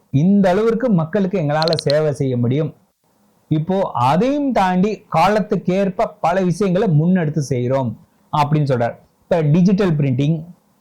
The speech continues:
டிஜிட்டல் பேனர், வெட்டிங் ஸ்டுடியோ, இ சேவை மையம், college and school, இந்த மாதிரி துறையை சார்ந்தவங்களும்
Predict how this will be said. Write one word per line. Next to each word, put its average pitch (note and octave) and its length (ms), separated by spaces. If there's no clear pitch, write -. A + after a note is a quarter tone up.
டிஜிட்டல் E3+ 640
பேனர், C3+ 420
வெட்டிங் E3 440
ஸ்டுடியோ, D3 520
இ G3+ 180
சேவை D#3+ 400
மையம், C3 580
college F3+ 540
and D3+ 180
school, C#3+ 380
இந்த F#3+ 320
மாதிரி A3 600
துறையை A3+ 520
சார்ந்தவங்களும் F3+ 720